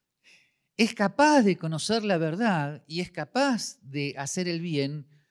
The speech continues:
pero no se puede penetrar por la fuerza en esa esfera de autonomía. ¿Está? Eh,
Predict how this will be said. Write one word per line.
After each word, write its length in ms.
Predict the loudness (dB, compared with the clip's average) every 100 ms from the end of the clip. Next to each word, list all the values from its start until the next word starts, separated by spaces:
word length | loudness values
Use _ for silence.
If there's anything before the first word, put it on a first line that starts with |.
| _ _ 2
pero 260 | 4 4 2
no 400 | -4 -2 -2 -2
se 260 | -4 -4 -6
puede 340 | -2 -2 -2
penetrar 600 | -2 -6 -4 -2 -4 -4
por 220 | -8 -8
la 140 | -8 -12
fuerza 560 | -4 -2 -4 -6 -10
en 80 | -10
esa 180 | -10 -12
esfera 380 | -12 -8 -6 -6
de 80 |
autonomía. 580 | -10 -14 -16 -16 -16 -20 _ _ _ _ _ _ _ _
¿Está? 500 | -16 -6 -6 -6 _ _ _ _ -20 _
Eh, 600 | -10 -6 -6 -6 -8 -8